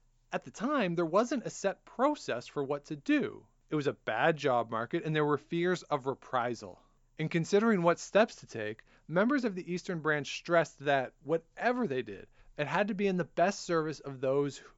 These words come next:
who social workers help. So ensuring that clients were put first had to be at the center of any investigation. And this remained true throughout the push for professionalization.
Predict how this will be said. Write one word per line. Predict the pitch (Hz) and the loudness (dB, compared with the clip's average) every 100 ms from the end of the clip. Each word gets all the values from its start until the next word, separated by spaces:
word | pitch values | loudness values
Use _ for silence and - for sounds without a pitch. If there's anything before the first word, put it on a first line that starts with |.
| - | -14
who | - | -10
social | 135 - 123 127 127 | -8 -4 -4 -4 -6
workers | 110 104 113 104 | -6 -8 -8 -10
help. | - 98 - - _ _ | -10 -10 -12 -20 _ _
So | - 175 | -6 -2
ensuring | 160 233 233 | 2 2 4
that | 170 | 0
clients | - - 190 240 233 131 - - - _ _ | -6 -6 2 4 4 2 -2 -14 -20 _ _
were | 143 | -2
put | 135 160 | 0 -2
first | - 160 127 104 - _ _ - | 0 0 0 0 -12 _ _ -4
had | 151 165 | 0 0
to | |
be | 156 | 2
at | 151 | 0
the | - | 0
center | - - 175 135 104 98 _ _ | -4 0 0 0 -4 -6 _ _
of | - 131 | -6 -4
any | 131 131 123 | -2 -2 0
investigation. | 117 107 - 120 113 110 - 101 _ _ | -2 -4 -4 -6 -4 -6 -8 -16 _ _
And | 160 202 | 0 2
this | 269 | 2
remained | 277 220 202 175 | 2 2 2 0
true | - 180 | -2 -2
throughout | - 175 170 - 220 202 156 | 0 0 0 4 2 2 -6
the | - | -10
push | - 196 147 | 0 2 2
for | - 156 | 0 -4
professionalization. | - - 123 - 139 139 165 190 - 98 | -4 -2 -2 -2 -2 0 2 2 0 -10